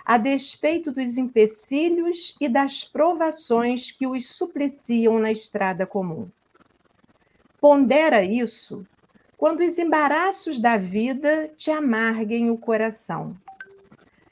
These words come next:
Certifica-te de que existem multidões na Terra que te aplaudem as demonstrações de coragem dos que sabem morrer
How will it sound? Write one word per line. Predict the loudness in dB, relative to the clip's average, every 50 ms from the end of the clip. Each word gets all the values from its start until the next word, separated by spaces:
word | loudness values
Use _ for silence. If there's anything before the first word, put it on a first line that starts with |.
| _ _ _
Certifica-te | -10 -4 -2 0 0 -2 -2 -6 -10 -10 -10 -10 -12 -10 -4 -2 -2 -2 -2 -4 -6 -6 -6 -8 -10 -10 -12 -12 -14 _ _ _ _ _
de | -6 -4 -2 -2
que | 0 0 2
existem | 2 2 0 0 0 0 0 0 -2 -4 -4 -2 0 0
multidões | 0 0 0 2 2 2 2 0 -2 -4 -2 0 0 2 2 4 4 4 4 0 0 -2 -4
na | -4 -6 -6
Terra | -4 _ -2 0 0 0 -2 -2 -4 -6 -6 -8 -8 -12 _ _ _ _ _ _ _ _ _
que | -4 -4
te | -2 0 2
aplaudem | 0 0 0 -2 0 2 4 4 4 4 4 2 0 -2 -2 -2 -2 -4 -2 -2
as | -2 -2 0 2
demonstrações | 2 2 2 2 2 0 -2 -2 -2 -4 -2 -2 -4 -4 -2 -2 -2 -2 -4
de | -4 -6 -4
coragem | 0 0 0 2 2 2 2 2 0 -2 -2 -2 -2 -2 -2 -4 -6 _ _ _ _ _ _ _ _ -2
dos | -2 0 0 -2
que | -4 -6 -6
sabem | -6 -6 -4 -2 0 0 0 0 -2 -2 0
morrer | 0 0 0 0 0 0 0 0 0 -2